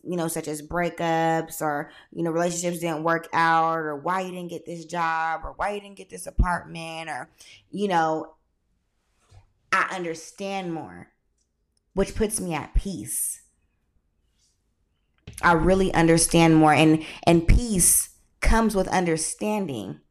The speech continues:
Peace comes with understanding.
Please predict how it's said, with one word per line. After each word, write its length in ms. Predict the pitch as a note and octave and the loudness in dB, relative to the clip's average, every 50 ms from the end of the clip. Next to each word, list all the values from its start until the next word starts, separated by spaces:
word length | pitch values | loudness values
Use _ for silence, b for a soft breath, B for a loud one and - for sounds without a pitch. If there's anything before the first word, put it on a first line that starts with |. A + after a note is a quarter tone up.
| _ _ _ _ _ - - - - - - _ _ _ _ _ _ _ _ _ _ _ - | _ _ _ _ _ -18 -18 -18 -18 -20 -20 _ _ _ _ _ _ _ _ _ _ _ 2
Peace 460 | - - A3 A3+ A#3 A3+ A3 - - | 2 2 2 2 -2 -4 -4 -6 -6
comes 420 | - - - - G3 G3 G3+ G3 G3 | -8 -8 -4 -2 -2 -2 -2 -2 -4
with 140 | F#3 F3+ | -4 -4
understanding. 960 | - - F3+ F3 E3+ D#3+ D#3+ E3 - E3+ E3 D#3+ D#3 D#3 C3+ B2 G#2+ G2 C3 D3+ | -4 -4 -2 -2 -2 -4 -4 -6 -4 -4 -4 -4 -4 -4 -6 -8 -10 -10 -12 -14